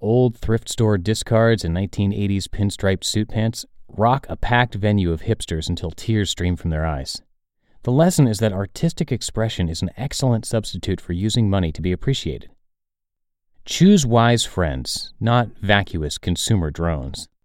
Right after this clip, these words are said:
Although these tips are designed to keep you on the good side of society as a whole,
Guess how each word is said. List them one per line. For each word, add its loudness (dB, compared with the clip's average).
Although 6
these 2
tips 2
are 4
designed 2
to -4
keep -2
you 4
on 4
the 2
good 0
side 2
of -2
society 0
as -2
a -2
whole, 2